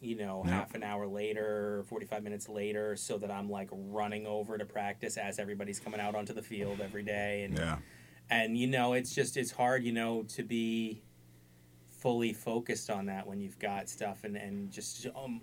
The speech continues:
Speaker 1: own personal demons, depression, all that sort of stuff,
Speaker 2: Yeah.
Speaker 1: you know, was, uh, um, you know, financially was in a terrible place from, you know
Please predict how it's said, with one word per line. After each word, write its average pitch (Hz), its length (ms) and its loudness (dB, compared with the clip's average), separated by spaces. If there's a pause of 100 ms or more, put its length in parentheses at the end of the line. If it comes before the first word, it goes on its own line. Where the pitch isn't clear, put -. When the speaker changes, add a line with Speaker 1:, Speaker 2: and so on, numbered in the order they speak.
Speaker 1:
own 117 300 0
personal 113 400 -2
demons, 110 540 -6
depression, 104 540 -4
all 98 140 -4
that 101 200 -6
sort 104 220 -4
of 101 60 -8
stuff, 98 320 -2
Speaker 2:
Yeah. 80 220 0
Speaker 1:
you 113 140 -4
know, 104 180 -2
was, 101 300 -2
uh, 101 300 -2 (840)
um, 87 320 -10 (840)
you 101 120 -10
know, 95 140 -8
financially 101 800 -4
was 98 240 -8
in 98 100 -6
a 92 140 -10 (600)
terrible 107 480 -2 (100)
place 107 400 -2
from, 196 1040 -4
you 110 140 -8
know 98 380 -6